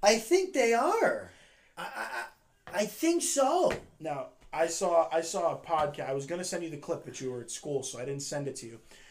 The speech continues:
Speaker 2: And it was a podcast of A J Pierzynski, who was a former catcher, and he was team-, he was on the
Speaker 1: Speaking of the White
Speaker 2: Cardinals.
Speaker 1: Sox,
Speaker 2: Yeah.
Speaker 1: yeah.
Speaker 2: I met him. He was very nice. Very, very nice
Speaker 1: Seems
Speaker 2: guy.
Speaker 1: like a good dude.
Speaker 2: Um, very nice guy. But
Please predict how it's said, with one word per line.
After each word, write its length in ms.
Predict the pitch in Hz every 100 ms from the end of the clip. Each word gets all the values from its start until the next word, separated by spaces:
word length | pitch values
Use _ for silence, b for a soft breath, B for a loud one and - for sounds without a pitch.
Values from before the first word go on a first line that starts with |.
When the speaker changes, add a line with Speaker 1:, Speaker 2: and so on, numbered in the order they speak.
| B B -
Speaker 2:
And 580 | 147 143 139 131 127 - - - - - - -
it 140 | 170
was 140 | 175 160
a 60 |
podcast 680 | 160 196 208 196 190 165 -
of 280 | 170 143 139 -
A 140 | 165
J 160 | 165 180
Pierzynski, 680 | 175 175 165 147 - 156 143
who 120 | 143
was 240 | 139 139 135
a 60 |
former 340 | - 160 156 160
catcher, 540 | 160 151 147 147 139 b b b b b
and 420 | 156 147 143 139 135
he 300 | - 202 214
was 200 | 208 -
team-, 260 | - 202
he 140 | 190 190
was 100 | 185
on 140 | 180
the 60 | 180
Speaker 1:
Speaking 20 |
of 40 |
the 40 | -
White 140 | 170
Speaker 2:
Cardinals. 260 | 160 160 -
Speaker 1:
Sox, 360 | 117 110 - -
Speaker 2:
Yeah. 80 | 196
Speaker 1:
yeah. 100 | 196 - B B B -
Speaker 2:
I 80 | 160
met 160 | 214
him. 120 | 156
He 60 | 127
was 100 | 127
very 200 | 127 175
nice. 400 | 160 143 - - -
Very, 280 | 143 175 180
very 160 | 143 131
nice 80 | 120
Speaker 1:
Seems 140 | 180 135
Speaker 2:
guy. 60 |
Speaker 1:
like 100 | 120 110 104
a 40 |
good 120 | 101 -
dude. 220 | 98 98 _ -
Speaker 2:
Um, 420 | 110 120 110 104 _ _ _ _ _ _ - -
very 160 | 156 143
nice 180 | 113 101
guy. 180 | 101 - b b b
But 320 | 208 202 -